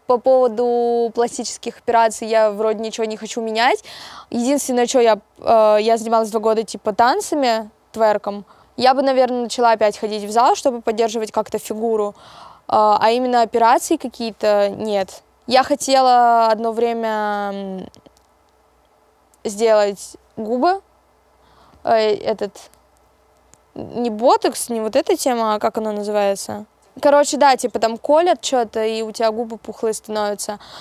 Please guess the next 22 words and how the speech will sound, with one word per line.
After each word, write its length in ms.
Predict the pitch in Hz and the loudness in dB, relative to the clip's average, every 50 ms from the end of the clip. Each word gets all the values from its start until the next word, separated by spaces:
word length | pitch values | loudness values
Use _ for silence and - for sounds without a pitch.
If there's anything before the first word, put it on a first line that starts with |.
| - - _ | -20 -10 _
Вот, 300 | - 254 254 247 240 220 | 0 2 4 4 4 2
но 100 | 240 247 | 2 2
я 160 | 254 262 254 | 4 4 4
от 80 | 254 254 | 4 4
этой 160 | 247 247 247 | 0 -2 -2
темы, 260 | - - 254 240 240 | -2 0 0 0 0
типа, 240 | 220 - 226 - 233 | -4 -8 -8 -10 -8
быстро 360 | 214 220 240 220 - - 220 | -6 -6 -6 -6 -4 -2 -2
отошла 420 | 208 196 220 214 - - 277 285 320 | 0 0 -2 -4 0 2 2 2 2
после 260 | - 311 - - 254 | 2 -2 -4 -4 -4
того, 260 | 214 240 226 226 220 | -2 -2 0 0 0
как 240 | 214 220 214 202 - | 0 0 -4 -4 -4
посмотрела, 540 | _ - - - 226 220 220 220 220 220 214 | _ -12 -8 -6 -6 -4 0 0 0 0 0
как 160 | 202 202 - | -2 -6 -8
это 100 | 208 214 | -8 -6
делают, 460 | 202 220 233 262 302 311 285 226 - | -2 0 0 2 2 2 0 -2 -4
и 60 | 240 | -10
чуть 180 | - - 226 214 | -10 -10 -10 -4
в 60 | 220 | -2
обморок 360 | 220 214 214 208 208 202 - | -2 -2 -2 -4 -6 -6 -8
не 60 | 214 202 | -10 -12
упала. 400 | 202 185 - 190 190 196 202 | -8 -6 -6 -4 -4 -6 -8